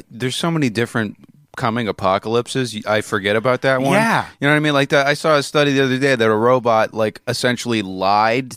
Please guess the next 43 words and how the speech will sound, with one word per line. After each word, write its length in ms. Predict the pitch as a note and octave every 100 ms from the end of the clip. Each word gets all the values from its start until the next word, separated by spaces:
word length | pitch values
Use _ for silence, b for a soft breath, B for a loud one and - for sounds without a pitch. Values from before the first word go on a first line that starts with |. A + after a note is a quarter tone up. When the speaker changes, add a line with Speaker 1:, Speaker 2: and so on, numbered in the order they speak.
| -
Speaker 1:
to 240 | A#2 G2 E2
perform 460 | - G2+ - A2 G#2+
better 240 | G2 G2+
on 140 | G2+ G2
a 60 |
test. 580 | E2+ - G2+ B2 - - b b b b
You 80 | A#2+
know 60 | B2
what 80 |
I 40 | A#2+
mean? 180 | B2 B2
And 80 | -
scientists 440 | A#2 A2+ - G2
caught 300 | - G#2 G#2
it 80 | G2+
lying, 480 | E2+ F#2 F#2+ G#2 G#2+
and 80 | G#2
you're 100 | A2+
like, 140 | C#3 -
"Oh, 320 | C4 E3 A#2
well, 460 | A#2 C#3+ C3+ A#2+ A2
fuck." 480 | - G2 D2 - -
<laughs> 80 | - B3 F#3
You 60 | -
Speaker 2:
Yeah. 360 | D3+ F#3 D#3 D3+
Speaker 1:
know, 120 | C#3+
like, 180 | C3 B2+ B B B B B _
Speaker 2:
Yeah, 220 | E3 E3
Speaker 1:
that, 40 | C#3
Speaker 2:
that's 160 | E3+
Speaker 1:
of, 100 | E3
Speaker 2:
bad 300 | - C#3+ C#3
fucking 380 | - B2 - A2+
news. 120 | G#2+ G#2
Speaker 1:
of 360 | A#3 F#3+ C#3
course 520 | - - C3 A2 -
that 200 | - F#2
would 140 | D#2 F2
happen, 380 | F2+ - - G#3+
<laughs> 20 | C#3+
Speaker 2:
Yeah. 240 | C#3 -
Speaker 1:
you 180 | D#3+
know? 60 | C#3